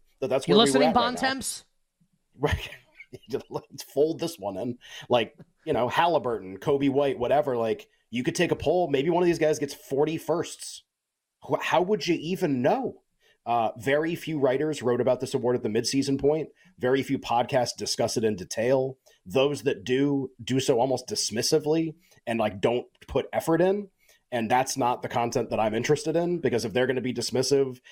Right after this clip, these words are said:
Speaker 1: then they're not gonna tell me anything that I'm gonna care about. And then at the end of the year, they're gonna pick someone else 'cause they will actually care at that point.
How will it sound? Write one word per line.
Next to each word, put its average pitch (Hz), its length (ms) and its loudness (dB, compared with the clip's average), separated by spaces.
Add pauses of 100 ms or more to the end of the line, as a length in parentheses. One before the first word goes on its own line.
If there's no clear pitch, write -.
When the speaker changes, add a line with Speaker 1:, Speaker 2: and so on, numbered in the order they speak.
(120)
Speaker 1:
then 110 140 0
they're 113 180 2
not 110 420 0
gonna 113 200 0
tell 113 160 0
me 117 180 2
anything 123 320 2
that 127 100 4
I'm 131 140 2
gonna 139 160 2
care 190 180 2
about. 113 320 -2 (160)
And 120 140 -2
then 117 140 0
at 120 100 -2
the 127 140 2
end 127 100 0
of 127 60 0
the 135 80 0
year, 127 160 2
they're - 100 2
gonna 120 140 -2
pick 123 140 -4
someone 127 340 0
else 104 260 -6
'cause 117 160 -8
they 104 220 -2
will 101 160 0
actually 90 300 -6
care 78 180 -10
at - 80 -12
that 113 180 -2
point. 147 300 2